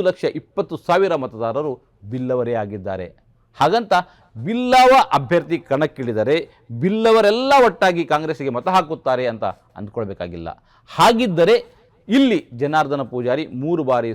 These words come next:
ಸೋಲಲು ಅವಕಾಶವೇ ಇರಲಿಲ್ಲ. ಅಥವಾ ಸೋತದ್ದು ಯಾಕೆ ಎಂಬ ಪ್ರಶ್ನೆ ಕೂಡ, ಲಾಜಿಕಲ್ ಪ್ರಶ್ನೆ ಕೂಡ ಹೇಳ್ತದೆ. ಹಾಗೆ ಬೆಳ್ತಂಗಡಿ ವಿಧಾನಸಭಾ ಕ್ಷೇತ್ರದಲ್ಲಿ ರಕ್ಷಿತ್ ಶಿವರಾಮ್ ಸೋತಿದ್ದು ಕೂಡ ಇದೇ ಲಾಜಿಕ್ ಅಂತ ಅನಿಸ್ತದೆ.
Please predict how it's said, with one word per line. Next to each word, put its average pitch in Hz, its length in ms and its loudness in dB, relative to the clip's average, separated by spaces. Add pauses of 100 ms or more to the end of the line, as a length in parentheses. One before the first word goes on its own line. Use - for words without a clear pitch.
ಸೋಲಲು 110 340 -6 (280)
ಅವಕಾಶವೇ 110 540 -6 (180)
ಇರಲಿಲ್ಲ. 95 360 -8 (340)
ಅಥವಾ 175 180 -2 (360)
ಸೋತದ್ದು 170 360 -2 (120)
ಯಾಕೆ 123 280 -2
ಎಂಬ 104 100 -6 (100)
ಪ್ರಶ್ನೆ 110 260 -10
ಕೂಡ, 156 80 -2 (220)
ಲಾಜಿಕಲ್ 117 380 -4
ಪ್ರಶ್ನೆ 107 240 -12
ಕೂಡ 147 80 -6 (180)
ಹೇಳ್ತದೆ. 101 360 -4 (580)
ಹಾಗೆ 262 220 4 (160)
ಬೆಳ್ತಂಗಡಿ 190 500 0
ವಿಧಾನಸಭಾ 165 360 0
ಕ್ಷೇತ್ರದಲ್ಲಿ 143 420 -2 (340)
ರಕ್ಷಿತ್ 170 320 -6
ಶಿವರಾಮ್ 135 300 -2 (380)
ಸೋತಿದ್ದು 202 380 0
ಕೂಡ 175 100 4 (200)
ಇದೇ 262 200 4
ಲಾಜಿಕ್ 196 280 2 (160)
ಅಂತ 135 140 -4 (400)
ಅನಿಸ್ತದೆ. 98 380 -8